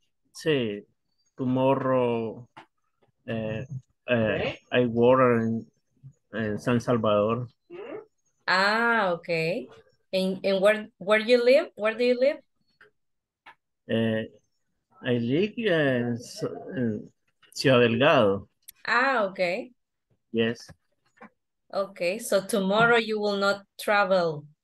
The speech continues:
Speaker 2: too much?
Speaker 1: Sí, no travel too much mañana.
Speaker 2: Mm-hmm. Okay. I was in Santa Ana today too.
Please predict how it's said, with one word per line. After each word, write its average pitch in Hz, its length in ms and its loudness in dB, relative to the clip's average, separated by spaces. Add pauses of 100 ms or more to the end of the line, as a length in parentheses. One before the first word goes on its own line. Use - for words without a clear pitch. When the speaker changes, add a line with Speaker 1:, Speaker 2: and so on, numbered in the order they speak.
(580)
Speaker 2:
too 202 140 -8
much? 208 240 -4
Speaker 1:
Sí, 120 280 0 (460)
no 131 280 0
travel 117 600 2
too 107 100 -12
much 98 280 -8 (180)
mañana. 95 300 -14 (280)
Speaker 2:
Mm-hmm. 170 600 -8 (1300)
Okay. 180 540 -6 (1200)
I 190 140 2
was 233 240 2
in 254 120 6
Santa 220 340 0
Ana 202 420 2
today 190 560 -4
too. 175 360 -6